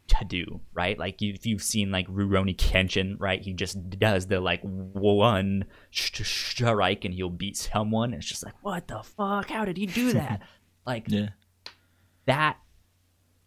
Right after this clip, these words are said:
Speaker 1: it's with this gameplay that I'm really j-, j-, just like, "Okay, stand here with my g-, guard up, wait for them to attack." If they do the attacks with the, like, thing that I can dodge and counter it, then I'll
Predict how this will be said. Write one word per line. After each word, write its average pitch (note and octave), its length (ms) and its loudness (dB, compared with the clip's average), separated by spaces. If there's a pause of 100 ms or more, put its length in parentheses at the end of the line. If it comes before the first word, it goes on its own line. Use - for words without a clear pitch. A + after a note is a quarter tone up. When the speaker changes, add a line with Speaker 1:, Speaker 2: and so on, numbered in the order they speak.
(100)
Speaker 1:
it's - 460 2 (140)
with G3 220 -2
this F#3+ 360 0 (380)
gameplay G3 680 2 (360)
that A#2 160 -2
I'm B2 480 0
really A2+ 520 2
j-, G#2 200 0
j-, - 160 4
just A2 420 4
like, G2 220 -2
"Okay, - 240 -6
stand A2+ 300 0
here C3 140 -4
with C#3 140 -2
my C3+ 140 -2
g-, A2 320 -2
guard A2 320 6
up, - 220 2 (340)
wait G2+ 180 -2
for A#2 120 -6
them A2+ 240 0 (100)
to C#3+ 100 6
attack." G2+ 540 2 (320)
If G2+ 100 -8
they G#2 220 0
do G2+ 260 -2
the A2 120 4
attacks A2 500 4
with A2 160 -8
the, G2 300 2
like, F#2 380 0 (640)
thing G#2+ 160 2
that F#2+ 180 -2
I G2+ 100 0
can G2 380 -2
dodge F#2+ 440 2
and F2+ 100 -4
counter A2 460 2
it, D3+ 120 -2
then G2+ 120 -2
I'll F2+ 140 2